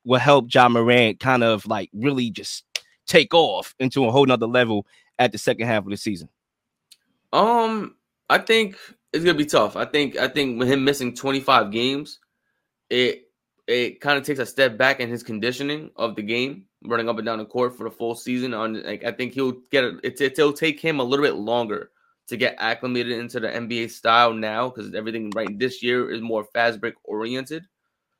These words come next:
Speaker 2: So I think it's gonna take him a little bit longer to get just his body, like, his, his legs under him and getting his shot going late in the games and stuff. So I think for me,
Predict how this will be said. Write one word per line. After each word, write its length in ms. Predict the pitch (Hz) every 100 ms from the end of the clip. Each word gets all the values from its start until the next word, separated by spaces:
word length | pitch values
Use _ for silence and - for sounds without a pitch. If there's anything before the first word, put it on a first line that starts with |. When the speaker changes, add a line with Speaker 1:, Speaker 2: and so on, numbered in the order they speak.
| _
Speaker 2:
So 120 | 117
I 60 | 117
think 160 | 131
it's 140 | 131 127
gonna 120 | 123
take 140 | 131
him 100 | 120
a 40 | 120
little 140 | 123
bit 100 | 113
longer 360 | 98 113 120 117
to 180 | - 110
get 280 | 113 113 - -
just 240 | 117 107
his 160 | 113 95 - _ _ _ -
body, 300 | 117 123 123
like, 160 | 123
his, 260 | 127 123 - _ _ _ _ -
his 200 | 131 110
legs 280 | 123 131 123
under 300 | 131 123 131
him 180 | 131
and 120 | 123 110
getting 180 | 123
his 140 | 120 113
shot 320 | - 127 123
going 300 | 127 127 123
late 180 | 120 123
in 80 | 120
the 80 |
games 460 | 110 127 127 127 117
and 60 | 117
stuff. 260 | 127 123
So 120 | 117
I 40 | 110
think 260 | - 135
for 120 | - 113
me, 420 | 117 131 120